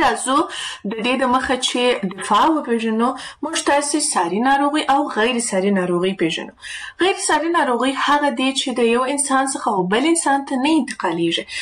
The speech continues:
یعنې دغه کوم ناروغي چې په کوم انسان کې پیدا سي، یوازې د هغه سره یې د جلد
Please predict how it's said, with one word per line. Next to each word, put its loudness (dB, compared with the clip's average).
یعنې 2
دغه 4
کوم 0
ناروغي 0
چې -6
په 0
کوم 0
انسان -2
کې -10
پیدا 2
سي، 0
یوازې 4
د 0
هغه 0
سره -6
یې -2
د 4
جلد 0